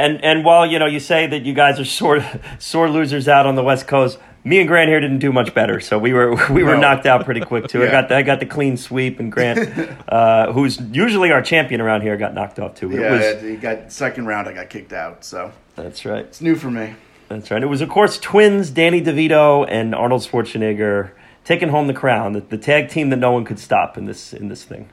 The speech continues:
Speaker 1: But we are not here to talk about Arnold. We're not here to talk about Danny DeVito. We're not here to talk about twins, the Skulls, the Island of Doctor Moreau, any of those
Speaker 2: <laughs>
Speaker 1: sorts of things, but Mac and me. We're back to talking Best Picture winners, and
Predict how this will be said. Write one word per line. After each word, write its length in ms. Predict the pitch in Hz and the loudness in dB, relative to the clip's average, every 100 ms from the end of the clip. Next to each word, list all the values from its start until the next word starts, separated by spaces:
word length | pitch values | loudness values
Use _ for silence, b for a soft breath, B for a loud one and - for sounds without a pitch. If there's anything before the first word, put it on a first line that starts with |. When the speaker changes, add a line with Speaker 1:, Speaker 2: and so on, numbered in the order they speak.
| - | 0
Speaker 1:
But 340 | 208 160 - | 2 2 -4
we 140 | 139 208 | -2 2
are 60 | |
not 180 | 247 208 | 4 4
here 160 | 196 196 | 4 2
to 60 | 156 | 2
talk 280 | 175 165 | 2 2
about 260 | 175 156 147 | 4 2 4
Arnold. 340 | 147 165 175 | 2 2 0
We're 80 | 143 | 0
not 200 | 135 131 | 0 0
here 120 | 139 | 0
to 60 | 131 | -4
talk 240 | - 135 | 0 -2
about 240 | 123 127 110 | 2 0 2
Danny 240 | 127 127 | -2 -2
DeVito. 420 | 120 113 135 147 | -4 -2 2 2
We're 80 | 143 | 2
not 180 | 143 139 | 0 0
here 120 | 143 147 | -2 -4
to 60 | |
talk 300 | 143 151 165 | 0 0 0
about 360 | 147 151 156 - | 0 0 0 -2
twins, 480 | 175 175 208 214 135 | -4 -2 -2 -6 -10
the 60 | |
Skulls, 640 | 131 - 156 165 175 170 - | -12 0 4 4 2 -2 -6
the 160 | 127 | 0
Island 300 | 135 156 165 | 2 4 2
of 80 | 156 | 2
Doctor 320 | 151 156 160 | 4 4 2
Moreau, 460 | 147 139 147 165 160 | -2 4 6 8 6
any 140 | 175 | 2
of 80 | 175 | 0
those 280 | 139 127 117 147 | 2 0 -2 -6
Speaker 2:
<laughs> 20 | |
Speaker 1:
sorts 320 | 147 139 131 131 | 0 0 0 -6
of 180 | 107 - B B | -6 -14 B B
things, 240 | 135 156 | -2 -2
but 220 | 135 135 | -2 -2
Mac 260 | 117 143 139 | 0 -2 -2
and 140 | 143 | -2
me. 260 | 135 156 165 | -2 -2 -4
We're 380 | 147 185 208 214 _ - | -2 2 0 -2 _ -2
back 240 | 175 226 | 0 0
to 60 | - | 0
talking 360 | 226 214 202 | 2 2 2
Best 240 | 175 151 - | 0 0 -2
Picture 280 | 131 - | -6 -4
winners, 420 | 117 127 135 139 - | -4 -2 -2 -4 -8
and 460 | 113 131 139 135 | -4 -2 0 -2